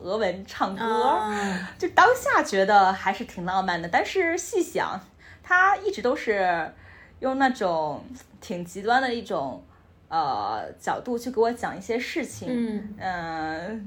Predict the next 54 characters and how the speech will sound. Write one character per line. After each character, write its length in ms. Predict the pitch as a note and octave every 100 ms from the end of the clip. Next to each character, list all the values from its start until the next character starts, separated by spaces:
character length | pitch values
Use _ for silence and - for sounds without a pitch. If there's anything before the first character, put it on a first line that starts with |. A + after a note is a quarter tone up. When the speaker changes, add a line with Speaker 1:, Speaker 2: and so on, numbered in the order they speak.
| G#3
Speaker 1:
就 140 | -
是 340 | D#4 D4+ D4 B3+
我 120 | G3
当 160 | A#3+ D4
时 80 |
不 120 | C#4 C4
是 60 |
学 180 | C#4 C4+
新 280 | B3+ B3+ B3+
闻 180 | E3 F3
嘛， 100 | F#3+
学 160 | A3
新 200 | A3 B3+
闻 260 | A#3 A3 G#3
的 60 |
人 200 | E3+ F3
其 220 | G#3+ - G3
实 160 | F#3+
还 180 | G3 E3+
是 220 | - F#3+
有 140 | D#3 D#3+
一 60 |
点 280 | - F3 F3
点 180 | F#3 G3
左 300 | - F#3+ -
的， 180 | - -
就 140 | - D3+
是 20 |
大 100 | E3
家 140 | D#3+
应 100 | E3+
该 140 | E3 E3
能 240 | D3 D3+
理 380 | D3+ G#3+ G#3 G#3
解。 120 | G3+
Speaker 2:
嗯。 160 | F#3+ F#3 F#3 F#3 - -
Speaker 1:
然 140 | - F#3
后 260 | G#3 F#3+
我 120 | F3+
们 120 | E3+ E3+
的 100 | F#3+
意 180 | A3
识 100 | G#3
形 120 | F3 F#3+
态 120 | F#3
就 100 | F3+
非 360 | F3 - B3
常 200 | - F#3
之 120 | E3 -
不 120 | F#3+
同。 140 | -
Speaker 2:
嗯， 300 | G#3+ G#3 G3
明 180 | F#3 F3+
白。 220 | F#3 F#3